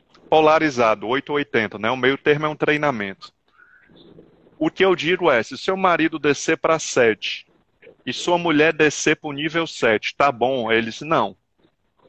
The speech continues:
eu quero zero." Então é um casal que enquanto ele não aceitar a mudança viável e possível, nem adianta tentar. Então a terapia, ela só entra na parte prática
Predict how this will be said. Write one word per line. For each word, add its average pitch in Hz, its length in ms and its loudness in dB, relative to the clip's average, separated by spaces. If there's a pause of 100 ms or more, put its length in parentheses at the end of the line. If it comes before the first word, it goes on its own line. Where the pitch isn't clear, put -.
(180)
eu 113 100 -4
quero 147 360 2
zero." 104 400 0
Então 175 280 -2
é 180 40 2
um 175 100 -2
casal 139 500 2
que 147 160 -10
enquanto 160 720 -2
ele 151 140 2
não 143 240 -2
aceitar 117 760 -2 (480)
a 120 100 2
mudança 131 640 -2
viável 123 760 2
e 113 60 -2
possível, 104 800 -10 (340)
nem 185 180 2
adianta 156 440 -2
tentar. 107 440 -4 (640)
Então 127 180 2
a 139 60 2
terapia, 147 520 0
ela 135 140 2
só 127 260 -4
entra 160 220 -2
na 147 120 -2
parte - 360 -2
prática 117 640 -4